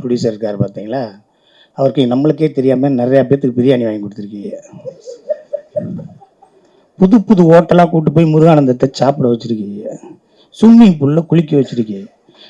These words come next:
எனக்கு மட்டும் பட்டையை போட போட்டு நட்டி சாரோட ஆட விட்டுருக்கீங்க. ஆ? சரி, இருந்தாலும் பரவாயில்ல, ரிலீஸுக்கு ஒரு வாரம் இருக்கு, ஒரு நாலஞ்சு கடை பிரியாணி கடைக்கு கூட்டு போயிருங்க. ஓகே சார்.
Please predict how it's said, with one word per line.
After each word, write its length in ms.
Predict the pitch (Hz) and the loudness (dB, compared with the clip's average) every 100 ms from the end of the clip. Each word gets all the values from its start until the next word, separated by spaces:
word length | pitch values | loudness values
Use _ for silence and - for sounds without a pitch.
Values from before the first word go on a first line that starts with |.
| - | 0
எனக்கு 440 | 139 190 233 185 | 4 4 4 4
மட்டும் 300 | 175 185 202 | 2 4 2
பட்டையை 360 | 139 135 214 160 | 2 2 4 4
போட 200 | 135 120 | 2 0
போட்டு 600 | 123 113 120 131 - _ - - | -6 -6 -6 -6 -10 _ -20 -4
நட்டி 260 | 156 156 190 | 0 2 4
சாரோட 340 | 143 131 123 | 4 4 4
ஆட 300 | 156 127 123 | 2 2 0
விட்டுருக்கீங்க. 460 | 120 113 107 104 104 - - - - _ _ _ _ _ _ _ | 0 -4 -10 -12 -16 -20 -20 -20 -20 _ _ _ _ _ _ _
ஆ? 120 | 147 233 - - - - _ _ | 0 0 -4 -18 -18 -20 _ _
சரி, 260 | _ - 151 | _ -2 0
இருந்தாலும் 360 | 156 156 165 151 | 0 2 2 2
பரவாயில்ல, 320 | 139 135 160 | 2 4 2
ரிலீஸுக்கு 360 | 147 147 139 | 2 0 -2
ஒரு 160 | 131 127 | -2 -2
வாரம் 240 | 127 135 | -2 -2
இருக்கு, 280 | 120 120 - 98 - _ _ _ _ | -4 -6 -12 -18 -20 _ _ _ _
ஒரு 120 | - | 0
நாலஞ்சு 280 | 135 131 131 | 2 2 0
கடை 160 | 123 123 | 0 -2
பிரியாணி 400 | 143 143 139 113 | 0 2 2 0
கடைக்கு 280 | 113 98 107 | -6 -8 -8
கூட்டு 260 | 139 123 | -6 -6
போயிருங்க. 360 | 113 104 95 98 _ _ _ _ _ | -8 -12 -14 -20 _ _ _ _ _
ஓகே 160 | 131 143 | -4 -2
சார். 340 | 131 156 - | 0 -2 -4